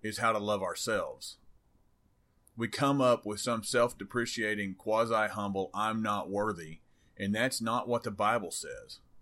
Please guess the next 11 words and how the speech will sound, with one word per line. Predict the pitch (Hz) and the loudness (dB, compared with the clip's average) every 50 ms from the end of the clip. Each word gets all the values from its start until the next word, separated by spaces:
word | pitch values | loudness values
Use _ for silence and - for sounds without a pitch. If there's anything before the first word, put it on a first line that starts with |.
| - _ _ _ _ - | -20 _ _ _ _ -10
Yes, | 101 98 104 110 113 120 120 - - | -6 -2 0 2 4 4 2 2 -2
we're | 110 104 | -6 -6
supposed | 101 - 98 - 110 107 117 113 - | -6 -6 -4 -2 0 0 0 0 -2
to | 120 117 | -2 2
have | 120 117 113 117 | 4 4 4 4
a | 123 113 | 2 0
proper | - 110 104 101 107 107 - 113 | 0 2 4 4 4 2 0 -4
sense | 110 - - 101 98 95 95 - | -4 -4 -4 -4 -4 -4 -4 -6
of | 104 95 | -4 -2
ourself, | 98 95 95 - - - 92 82 76 - - - - - - _ _ _ _ _ _ _ - - - _ _ _ - | -2 -2 -2 -2 -4 -6 -4 -6 -6 -8 -10 -14 -18 -20 -20 _ _ _ _ _ _ _ -20 -20 -20 _ _ _ -6
but | 92 113 120 117 90 76 - - - | 0 2 4 4 2 0 -4 -10 -14